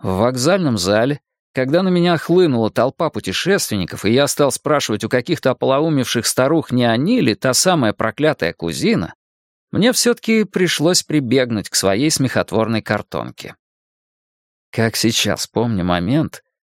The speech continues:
когда я её увидел. Девушка лет двадцати, со смеющимися глазами, чудесными тонкими локонами и ослепительной улыбкой,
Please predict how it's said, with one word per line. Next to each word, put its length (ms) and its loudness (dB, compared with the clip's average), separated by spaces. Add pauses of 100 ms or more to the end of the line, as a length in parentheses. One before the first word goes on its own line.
(140)
когда 340 0
я 200 2
её 240 0
увидел. 580 -4 (800)
Девушка 580 0
лет 220 0
двадцати, 800 0 (300)
со 160 0
смеющимися 800 2
глазами, 800 0 (160)
чудесными 580 0
тонкими 480 0
локонами 760 -2 (260)
и 100 -2
ослепительной 1120 0
улыбкой, 580 -2